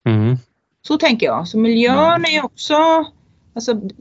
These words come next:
Speaker 2: i, det här med ensamhet behöver kanske inte bara vara att man inte har någon annan människa, utan att man inte har något... Man är inte med i ett
Speaker 1: Sammanhang.
Speaker 2: samhälle.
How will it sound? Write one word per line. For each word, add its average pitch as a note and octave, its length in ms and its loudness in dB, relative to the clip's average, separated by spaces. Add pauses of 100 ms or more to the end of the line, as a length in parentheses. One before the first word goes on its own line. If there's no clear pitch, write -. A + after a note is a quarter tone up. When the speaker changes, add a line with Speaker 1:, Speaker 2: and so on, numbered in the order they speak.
(560)
Speaker 2:
i, G#2+ 200 -2 (680)
det A#3+ 80 -4
här A#3+ 120 2
med A3+ 140 -2
ensamhet G#3 760 0
behöver B3+ 200 -2
kanske B3+ 300 -4
inte A#3 140 -4
bara G#3 300 -2
vara F3 440 0 (1120)
att G3 120 -8
man G#3 120 2
inte G3 240 -2
har F#3 200 0
någon E3+ 240 -2 (540)
annan F#3+ 420 2
människa, G3 680 0
utan G#3 300 -2
att G3+ 140 -4
man G3+ 160 2
inte G#3 200 -2
har F3+ 180 0
något... E3+ 460 -6 (1120)
Man G#3 140 2
är A#3 40 4
inte F#3 500 0
med G3 380 4
i E3 40 2
ett E3+ 100 0
Speaker 1:
Sammanhang. A#2 560 2
Speaker 2:
samhälle. A#2+ 260 -4